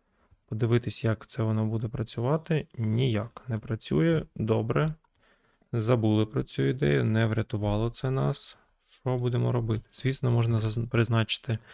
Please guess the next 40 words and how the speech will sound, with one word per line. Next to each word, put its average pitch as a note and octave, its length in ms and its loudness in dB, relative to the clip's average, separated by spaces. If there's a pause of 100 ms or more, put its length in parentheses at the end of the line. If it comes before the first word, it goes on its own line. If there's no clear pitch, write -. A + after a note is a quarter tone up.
(420)
хедеру A2+ 320 4
завжди G#2+ 380 4
фіксет, E3 520 0
але G#2+ 240 2
я B2+ 80 0
не A#2 120 0
хочу A#2 340 0
його G#2 100 -2
фіксувати. B2 600 0
Все - 160 -2
ж - 120 -6
таки A#2 160 -6
дуже A2+ 220 0
корот-, A2+ 420 2
короткий A#2 420 0
сайт D3 340 0
і - 40 -2
немає G#2+ 300 0
в - 40 -6
цьому A2 200 -2
потреби. A2 480 -2 (840)
А A#2+ 140 4
що, D3+ 340 4
якщо C#3+ 460 2
ми D3 120 4
тоді A#2+ 440 0
обійдемо A#2+ 540 0
це C3 220 0
з A#2+ 80 2
іншого A2+ 340 2
боку? A2 440 -4 (1000)
Завжди D3+ 300 6
треба C3 320 2
шукати C3 480 0
якісь A#2+ 400 0
рішення. G#2+ 540 0 (500)
Тому B2 200 2
що B2 120 -4
таке B2 240 0
бу-, A#2+ 180 -2